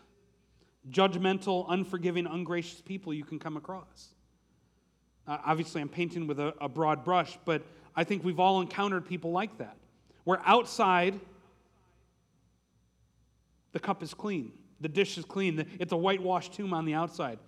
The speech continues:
but inside, it said it's filled with dead man's bones. Like,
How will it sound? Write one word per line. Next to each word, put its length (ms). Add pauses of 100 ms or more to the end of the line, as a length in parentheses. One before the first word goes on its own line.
(320)
but 100
inside, 480
it 1700
said 120
it's 120
filled 260
with 300
dead 160
man's 320
bones. 340
Like, 140